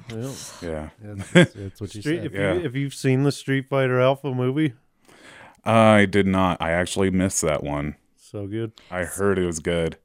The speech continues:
Speaker 2: So I'm
Speaker 1: I was
Speaker 2: probably
Speaker 1: watching that one. I was watching Dragon Ball when I was, like, twelve. Like, that,
Speaker 2: Mm-hmm.
Speaker 1: that's an older movie. Like, the Street Fighter anime movies are so fucking good.
Speaker 2: Yeah, I'd always try to catch it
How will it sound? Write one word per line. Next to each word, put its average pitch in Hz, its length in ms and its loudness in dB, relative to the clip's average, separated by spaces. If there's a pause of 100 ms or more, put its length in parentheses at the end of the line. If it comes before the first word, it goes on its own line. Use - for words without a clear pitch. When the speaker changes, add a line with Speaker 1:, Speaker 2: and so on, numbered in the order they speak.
(340)
Speaker 2:
So - 220 -4
I'm 82 80 2
Speaker 1:
I 120 100 0
was 190 80 0
Speaker 2:
probably 107 120 2
Speaker 1:
watching 127 340 0
that 139 260 4
one. 120 120 2
I 117 120 4
was 110 180 -2
watching 120 460 -2
Dragon 117 400 -2
Ball 113 280 -2
when 113 120 -4
I 110 100 -4
was, 104 220 -8
like, 101 240 -8 (1040)
twelve. 127 400 -2 (100)
Like, 127 240 -2
that, 131 240 0
Speaker 2:
Mm-hmm. 92 300 0
Speaker 1:
that's 92 140 -4
an 113 260 -4
older 117 360 -2
movie. 117 400 2
Like, 113 280 0
the 120 100 -2
Street 131 380 -4
Fighter 131 280 2
anime 135 400 4
movies 147 460 2
are 120 140 0
so 117 260 -2
fucking 127 380 -8
good. 135 280 -4 (840)
Speaker 2:
Yeah, 95 200 6
I'd 95 80 4
always 120 260 8
try 104 200 2
to 101 80 2
catch 87 320 -6
it 78 160 -4